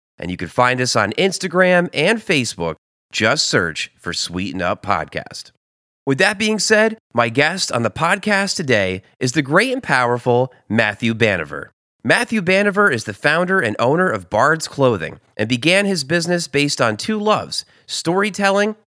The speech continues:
and clothing. Matthew graduated from Marist College with a degree in history, and after graduating, began working at a national retail organization. Over the next five years, he moved to a few different stores, always positioned as manager,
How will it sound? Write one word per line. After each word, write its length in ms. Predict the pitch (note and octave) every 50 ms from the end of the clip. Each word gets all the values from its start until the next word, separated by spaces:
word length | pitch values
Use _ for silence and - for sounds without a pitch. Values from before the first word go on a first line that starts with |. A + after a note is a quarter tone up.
| _ -
and 220 | B2 C3 C3+ C3+
clothing. 480 | - - B2+ G#2+ F#2+ E2 C#2+ - G#1+ - _ _ _ _ _ _ _ _
Matthew 380 | G#2 A#2 B2 C3 C3+ - D3 B2
graduated 600 | B2 C#3 C3+ C3+ C3 - C#3 C3+ C#3 C#3 C#3 C3+
from 180 | - B2 A2 B2
Marist 320 | D3+ F3+ G#3 G#3 - -
College 440 | - E3+ F#3 E3 A2+ G2 G#2 A2 -
with 140 | G#2 G#2 G#2+
a 40 |
degree 420 | G2 G2+ A2 F2 A#2 C#3 D3 D#3 C#3+
in 80 | A#2
history, 560 | G2 - G#3 G#3+ - - - F2 A1+ - - - _ _ _ _
and 160 | _ - G#2+ A#2+
after 240 | B2 A#2+ - B2
graduating, 680 | G2 A2 D3 E3+ F#3+ G#3+ F3+ F3+ C#3+ G#2+ G2 G2 G#2+ B2
began 380 | A#2 A#2+ A#2 A#2 C3 B2+ B2 A2+
working 380 | A#2+ D3+ F3 E3 C#3 C3 D3 D3
at 140 | G#2+ G2+
a 60 | G2+ G2
national 520 | G2 G#2+ A2+ B2+ C3 - - D3 D3 D3
retail 460 | C3 A2+ A2+ A2 G2+ - A#2 A2+ A2+ A#2
organization. 920 | A#2+ A2 G#2+ G2 F#2 F#2+ G#2 G2+ F#2+ G#2+ A2+ A2 G2 - - B1 - - _ _ _ _ _ _ _ _ -
Over 160 | - D3 E3+
the 100 | D#3+ E3
next 220 | F3 G3 G3 - -
five 300 | - G#3 F#3 G3 F#3 E3
years, 360 | F3+ F#3+ F#3+ G3 G3 - - - _ _ _
he 120 | _ F3+ F3+
moved 260 | F#3 G#3+ A3 G#3+ -
to 100 | G3 G3
a 60 | F3+ E3
few 200 | - A3 A3+ F#3+
different 320 | E3 B2 - A2 G2 F2+
stores, 500 | - - G2 F2+ F2 F2 G2+ A#2 - - - _ _ _ _ -
always 320 | D#3 F3+ F#3+ F#3+ F#3+ F3
positioned 520 | - - D3 A#2+ - C3 B2 - C3 A#2 G#2+
as 160 | G#2 F#2+ F2+
manager, 560 | G2 G2 F#2 F#2 F2+ F2+ E2+ F2+ G2 A#2 D#3